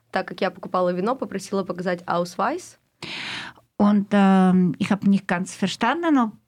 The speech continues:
Speaker 2: ich das richtig gehört hab, äh, ich hab, ähm, ähm, dann meine Einkau-, Einkäufe auf der Kasse gestellt und die hat mich, äh, wegen einer Flasche Weiß, äh, nach meinem Ausweis gefragt.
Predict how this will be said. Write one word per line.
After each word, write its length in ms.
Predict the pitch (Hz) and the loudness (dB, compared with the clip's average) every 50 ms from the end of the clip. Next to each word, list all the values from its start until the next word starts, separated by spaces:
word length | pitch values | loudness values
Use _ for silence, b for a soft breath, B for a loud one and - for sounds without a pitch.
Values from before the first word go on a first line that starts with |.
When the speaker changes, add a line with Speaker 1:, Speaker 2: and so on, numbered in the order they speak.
| _ _ - | _ _ -4
Speaker 2:
ich 180 | - 190 - | -4 -4 -4
das 240 | - - 185 190 - | -4 -4 -4 -2 0
richtig 280 | 226 208 - - 202 202 | -2 0 0 -2 -2 0
gehört 440 | 208 196 - 247 247 269 262 - - | -2 -2 0 0 -2 -2 -2 -2 0
hab, 260 | 165 151 151 - - | 0 0 0 -4 -4
äh, 240 | 135 196 208 202 196 | 0 2 2 4 2
ich 120 | 190 - | 2 2
hab, 240 | 208 196 196 - - | 0 0 0 -2 -4
ähm, 640 | - - 196 190 185 185 180 180 175 175 170 175 B B B B B B B B B - - | -2 2 2 4 4 4 4 6 6 4 4 2 B B B B B B B B B -8 -2
ähm, 800 | - 190 180 175 170 170 165 165 165 165 165 170 170 170 160 - - | 0 2 4 4 4 4 4 4 4 4 4 4 4 2 2 0 0
dann 440 | 185 175 170 175 175 175 170 - - | -2 0 2 2 2 2 2 0 0
meine 400 | - 180 180 175 170 170 175 - | 0 2 2 2 2 2 2 2
Einkau-, 500 | - 214 262 269 262 247 226 214 202 170 | 2 2 2 2 2 0 0 0 0 0
Einkäufe 540 | - - 214 220 233 - 233 226 208 - 214 | 0 2 2 2 2 2 2 0 2 2 0
auf 120 | 190 190 - | 0 0 0
der 120 | - 196 | -2 -2
Kasse 300 | - - 208 208 - 202 | 0 0 -2 0 0 0
gestellt 480 | 202 190 - - 254 269 349 320 - 254 | -2 -2 0 0 0 0 0 -2 -2 0
und 200 | 233 220 208 226 | 0 0 2 0
die 120 | 233 - | 0 0
hat 180 | 233 214 - 220 | 0 0 2 2
mich, 200 | 214 208 - 196 | 0 0 0 0
äh, 340 | 123 202 196 190 185 180 | 0 2 4 4 2 2
wegen 320 | 190 196 185 190 190 185 180 | 2 0 2 2 2 2 4
einer 220 | 175 175 180 185 | 4 4 2 2
Flasche 380 | - - 196 185 190 - 202 180 | 2 0 0 0 0 0 -2 0
Weiß, 520 | 180 180 190 202 226 247 240 - - B B B B B B B B B B B - | 0 0 0 0 -2 -2 -4 -8 -12 B B B B B B B B B B B -4
äh, 280 | - 180 185 180 175 175 | -2 0 2 2 2 4
nach 220 | 180 185 190 - | 4 2 2 2
meinem 520 | - 202 185 185 180 175 175 175 175 175 - - | 2 2 2 4 4 4 4 4 2 2 0 -2
Ausweis 840 | - 190 214 247 240 - 240 254 247 254 277 277 - - - - - - | -2 -2 -2 -4 -6 -4 -2 -2 0 0 -2 -2 -6 -8 -10 -12 -8 -6
gefragt. 640 | 247 240 - - 247 294 370 - - - - | -4 -2 -2 -2 -2 -2 -4 -8 -12 -18 -18